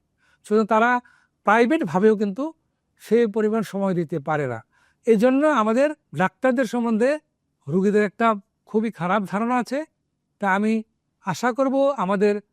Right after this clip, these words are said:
ডাক্তার সমাজ, আমাদের প্যারামেডিক সমাজ এবং স্বাস্থ্য চিকিৎসার সাথে জড়িত সমস্ত হেলথ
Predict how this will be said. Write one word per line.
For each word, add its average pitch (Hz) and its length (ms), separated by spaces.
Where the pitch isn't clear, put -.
ডাক্তার 226 520
সমাজ, 202 400
আমাদের 190 400
প্যারামেডিক 240 500
সমাজ 180 360
এবং 190 220
স্বাস্থ্য - 480
চিকিৎসার 202 300
সাথে 196 260
জড়িত 208 460
সমস্ত 254 480
হেলথ 208 400